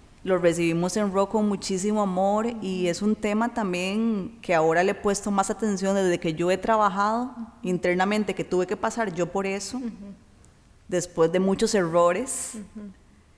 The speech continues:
Speaker 1: en, aprendidos de cómo era antes a lo que soy ahora.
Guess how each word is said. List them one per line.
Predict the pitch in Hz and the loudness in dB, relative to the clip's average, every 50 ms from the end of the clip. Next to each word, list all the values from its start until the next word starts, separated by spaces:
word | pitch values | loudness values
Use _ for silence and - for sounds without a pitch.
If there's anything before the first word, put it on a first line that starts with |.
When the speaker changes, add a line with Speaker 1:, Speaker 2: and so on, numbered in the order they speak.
| _ - _ _ - | _ -20 _ _ -12
Speaker 1:
en, | - 175 165 160 156 151 151 147 147 139 131 139 151 - - - - - - _ - - | -6 -4 -2 -2 0 0 0 0 -2 -2 -4 -6 -8 -10 -14 -20 -20 -20 -20 _ -20 -6
aprendidos | - 156 165 - 165 156 151 156 156 175 175 180 185 196 220 233 - - - - - - - | -4 -4 -2 0 -2 0 0 0 0 0 0 0 0 -2 -4 -8 -12 -14 -16 -18 -20 -18 -10
de | 139 165 160 | -8 -6 -6
cómo | - - 170 160 160 160 | -4 -2 -2 0 0 2
era | 165 160 160 165 175 | 2 2 2 2 0
antes | 185 190 202 196 208 | 0 -2 -2 -2 -2
a | 190 | -2
lo | 185 170 | -2 -2
que | - 165 | -4 -6
soy | - 165 165 165 | -4 -4 -2 -2
ahora. | 156 165 160 165 175 180 202 233 | 0 0 0 0 0 0 -2 -4